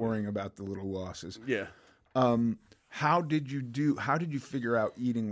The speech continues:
Speaker 1: while at work?
Speaker 2: Um, I got kinda, you know, I don't know. Really, I just, what I would do at work, 'cause, you know, I,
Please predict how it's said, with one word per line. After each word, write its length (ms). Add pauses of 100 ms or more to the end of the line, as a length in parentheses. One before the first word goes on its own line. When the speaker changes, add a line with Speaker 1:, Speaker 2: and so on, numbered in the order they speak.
Speaker 1:
while 320
at 100
work? 400 (500)
Speaker 2:
Um, 540 (420)
I 80
got 200
kinda, 260
you 100
know, 100
I 60
don't 140
know. 260 (240)
Really, 320
I 60
just, 260
what 120
I 80
would 160
do 260
at 100
work, 340 (280)
'cause, 140
you 80
know, 260
I, 160